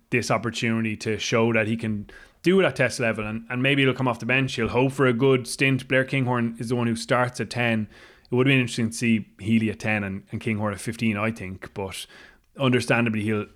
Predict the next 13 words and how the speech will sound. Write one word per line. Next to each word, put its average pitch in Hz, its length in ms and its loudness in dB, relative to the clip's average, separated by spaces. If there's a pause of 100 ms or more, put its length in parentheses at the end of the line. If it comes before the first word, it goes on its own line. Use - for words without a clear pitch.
(120)
he'll 117 160 -4
debut 110 340 0
off 101 140 -6
the 113 80 -6
bench, 107 460 -4 (100)
and 110 180 -4
he's 113 160 2
got, 139 440 2 (520)
he's 151 200 0
got 170 180 4
the 185 60 2
goods 165 320 2
to, 131 320 4